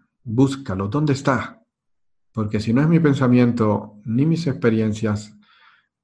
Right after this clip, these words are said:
corporales, te vas a dar cuenta que no está ahí. Es una ilusión. No es mi cuerpo, que viene y va. No es mi pensamiento,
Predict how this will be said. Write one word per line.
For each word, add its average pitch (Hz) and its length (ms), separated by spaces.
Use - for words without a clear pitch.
corporales, 110 960
te 120 80
vas 117 140
a 131 60
dar 131 100
cuenta 147 280
que 139 100
no 143 80
está 156 180
ahí. 208 200
Es 123 160
una 151 100
ilusión. 160 640
No 113 140
es 127 60
mi 123 140
cuerpo, 113 680
que 101 100
viene 98 220
y 107 40
va. 107 320
No 135 360
es 160 140
mi 131 100
pensamiento, 104 800